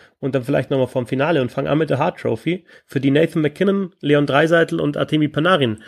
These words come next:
nominiert worden sind. Und dann ist es, glaub ich, wenn wir die bisherigen Playoffs, auch <laughs> wenn die Avalanche natürlich schon qualifiziert waren in der Round Robin, ähm,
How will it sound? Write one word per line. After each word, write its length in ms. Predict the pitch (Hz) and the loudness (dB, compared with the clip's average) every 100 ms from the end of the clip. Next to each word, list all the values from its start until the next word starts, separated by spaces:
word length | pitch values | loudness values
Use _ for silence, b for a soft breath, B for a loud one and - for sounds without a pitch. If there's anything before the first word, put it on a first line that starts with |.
| B B | B B
nominiert 360 | 135 131 127 117 | -2 0 0 0
worden 220 | 123 110 | -2 0
sind. 220 | 123 151 | -2 -2
Und 140 | 139 117 | -4 -4
dann 100 | 131 | -2
ist 100 | 127 | -2
es, 80 | 131 | -4
glaub 180 | 135 | 0
ich, 120 | 131 131 | -2 -2
wenn 140 | 123 | 0
wir 240 | 123 120 _ - | 0 0 _ -6
die 60 | 147 | -4
bisherigen 460 | 123 143 160 151 | -2 -2 -2 -2
Playoffs, 320 | 147 170 170 - | 0 0 0 -2
auch 140 | 135 | -4
<laughs> 80 | - | 0
wenn 80 | 180 | 0
die 180 | - 196 | 0 0
Avalanche 360 | 170 151 147 | 2 2 0
natürlich 300 | 135 160 147 | -4 -2 -2
schon 160 | 143 131 | -4 -4
qualifiziert 580 | 135 127 127 170 202 143 | -2 -2 -2 0 0 0
waren 240 | 123 147 | -2 -2
in 80 | 135 | -2
der 100 | 127 | 0
Round 220 | 123 120 | 0 0
Robin, 280 | 123 139 165 B B B B B - | -2 -2 -4 B B B B B -4
ähm, 800 | 143 131 131 131 - 113 147 - | 0 2 0 -4 -8 -16 -20 -20